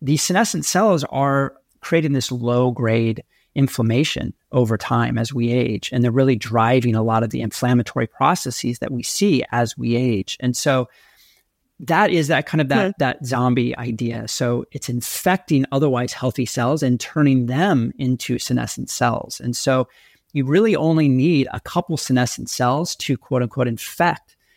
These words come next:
Speaker 1: other healthy cells around that senescent cell.
Speaker 2: Well, that sucks. That's, that, they, they don't just stay to themselves. They actually go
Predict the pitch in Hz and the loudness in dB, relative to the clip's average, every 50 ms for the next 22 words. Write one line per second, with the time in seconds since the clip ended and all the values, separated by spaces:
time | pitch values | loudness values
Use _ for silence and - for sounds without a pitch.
0 | _ _ _ - 156 156 151 147 127 117 - - - 165 - - - - 123 113 | _ _ _ 0 0 2 4 4 0 0 -4 -4 0 0 2 2 2 -2 -4 -2
1 | - - 131 107 107 107 110 - - - 117 117 120 110 117 117 113 - - - | -2 -2 -2 -2 -2 -4 -6 -8 -8 -8 -4 0 0 2 2 2 0 -2 -4 -6
2 | - - - - - - - - - - - - - 160 - _ _ _ _ _ | -6 -6 -6 -6 -6 -8 -12 -10 -12 -10 -12 -10 -12 -12 -14 _ _ _ _ _
3 | - - 185 180 185 214 247 349 440 - - - - - 214 180 175 185 214 - | -8 -6 -4 -2 0 0 2 2 0 -2 -6 -8 -6 -4 -2 -2 0 -2 -2 -4
4 | - - - - - - 254 277 359 523 - - 277 - 220 277 320 392 - - | -6 -14 -14 -14 -8 -2 0 0 0 -2 -6 -14 -16 -8 -2 0 0 0 0 0
5 | - 208 - - 269 247 - 370 381 349 - - 370 392 453 480 494 - 392 359 | -2 -4 -2 2 0 0 2 0 -4 -2 0 0 0 2 2 0 0 0 0 -2
6 | 339 427 - - - 330 277 302 349 392 - - 349 269 269 277 262 262 247 - | -2 -2 -4 -4 -2 0 0 2 0 0 0 -2 -2 0 0 0 -2 -2 -6 -8
7 | - - 311 233 226 240 269 330 453 494 - - - - 254 269 - 285 294 302 | -10 -6 -2 2 2 2 4 2 0 -2 -4 -10 -6 -4 -2 -2 0 2 2 2
8 | 359 - - 320 330 330 285 233 202 277 247 226 233 240 269 311 392 381 | 0 -2 -6 -6 -4 -4 -4 -6 -2 -2 0 2 2 2 2 0 0 -2